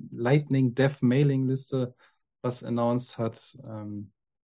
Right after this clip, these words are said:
aber ich kann das jetzt, glaub ich, gar nicht mehr so aus dem Stegreif wiedergeben. Äh, ich glaub, das ging irgendwie um, um Höchstbeträge pro Transaktion und überlastete Kanäle und so weiter.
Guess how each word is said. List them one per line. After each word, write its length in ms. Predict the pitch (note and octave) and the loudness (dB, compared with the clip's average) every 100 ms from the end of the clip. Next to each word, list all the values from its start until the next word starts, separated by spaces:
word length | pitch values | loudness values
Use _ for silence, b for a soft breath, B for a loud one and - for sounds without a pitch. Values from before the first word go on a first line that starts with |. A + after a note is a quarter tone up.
| _ _ _ - | _ _ _ -6
aber 200 | - G2+ | -4 -2
ich 80 | |
kann 140 | - G#2+ | -2 -4
das 140 | G2 | -4
jetzt, 180 | B2+ - | -6 -6
glaub 180 | B2 B2+ | -6 -6
ich, 80 | - | -4
gar 120 | A#2 | -2
nicht 200 | B2 A#2+ | -2 -4
mehr 100 | A2+ | -6
so 160 | B2 | -6
aus 180 | C3+ - | -8 -8
dem 120 | A#2+ | -8
Stegreif 520 | - - A#2+ A#2 A2 - | -6 -4 -4 -4 -8 -4
wiedergeben. 600 | C#3 A#2+ B2 B2 A#2+ - _ _ _ _ _ _ _ _ _ _ _ _ _ _ _ _ - | -4 -2 0 0 -2 -8 _ _ _ _ _ _ _ _ _ _ _ _ _ _ _ _ 0
Äh, 480 | B2+ C3 B2+ B2 A2+ | 4 6 6 4 2
ich 120 | - | 0
glaub, 160 | D3+ C#3+ | 2 2
das 160 | C3 | 2
ging 140 | D3+ D3+ | 4 6
irgendwie 440 | D3+ D3+ D3 C#3+ | 8 6 6 4
um, 280 | B2 C3 B2 | 4 4 2
um 280 | C3+ C3+ G#2+ | 2 0 6
Höchstbeträge 960 | D3+ E3+ - - D3 - C#3+ C#3 C#3 | 8 6 2 -2 -2 2 4 4 2
pro 240 | C#3+ - | -2 -6
Transaktion 1400 | D3 - C#3 C3+ - C3 - - - C#3+ D3+ E3 D#3+ D#3 | -4 0 2 2 -4 -8 -8 -10 -4 4 6 8 6 4
und 240 | C3 C#3+ | 4 2
überlastete 720 | D3 C3 B2+ C3+ - C#3+ - C#3+ | 2 2 2 0 -6 -12 -6 -6
Kanäle 600 | - A#2 A#2+ C3 C3 C3 | -2 2 4 4 2 0
und 160 | B2+ | -2
so 200 | B2+ A#2+ | -2 -2
weiter. 480 | A2+ A#2 A#2 A2+ G#2+ | 0 0 0 -6 -8